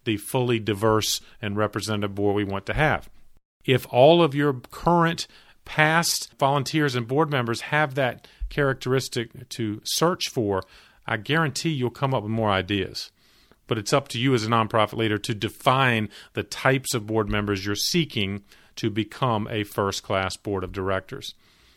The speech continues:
And then the final characteristic I'd look for, do you have right now a wish list of board members that you'd like to join your board someday? If you could put together the literal all-star board of directors for your nonprofit,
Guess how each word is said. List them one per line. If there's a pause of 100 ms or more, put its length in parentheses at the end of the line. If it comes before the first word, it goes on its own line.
(100)
And
then
the
final
characteristic
I'd
look
for, (260)
do
you
have
right
now (240)
a
wish
list (200)
of
board
members (160)
that
you'd
like
to
join (220)
your
board
someday? (720)
If
you
could
put
together
the
literal
all-star
board
of
directors
for
your
nonprofit,